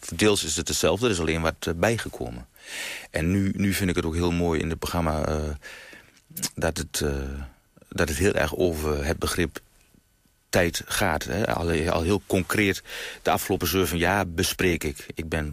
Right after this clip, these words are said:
gestopt en wat is er in die zeven jaar allemaal gepasseerd aan feitelijkheden. En het, het eindigt dan met, met die monoloog over, over de dood. Maar eigenlijk is dat een monoloog over het uit de tijd, eh,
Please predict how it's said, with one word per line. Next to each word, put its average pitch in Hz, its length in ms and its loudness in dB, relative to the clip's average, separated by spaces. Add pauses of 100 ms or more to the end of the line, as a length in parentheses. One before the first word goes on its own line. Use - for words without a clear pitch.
(100)
gestopt - 540 -2
en 80 380 -4
wat 80 180 0
is 80 120 -2
er - 60 -4
in 82 80 2
die 78 80 0
zeven 82 320 0
jaar 78 180 2
allemaal 80 380 0
gepasseerd - 800 -2
aan 71 240 -8 (380)
feitelijkheden. 78 800 -2 (760)
En 71 280 -4
het, 69 240 -6
het - 160 -8
eindigt 85 300 0
dan 73 120 -2
met, 69 260 -4
met 73 140 -2
die 71 180 -4
monoloog 78 540 0
over, 71 460 -2 (720)
over 78 320 -2
de 76 200 -4
dood. 90 280 2
Maar - 100 -2
eigenlijk 71 240 -2
is 76 60 -2
dat 71 120 -2
een 78 140 -2
monoloog 73 260 -2
over 76 200 0
het - 200 -6
uit 92 180 2
de - 120 -10
tijd, 65 380 -4
eh, - 80 -12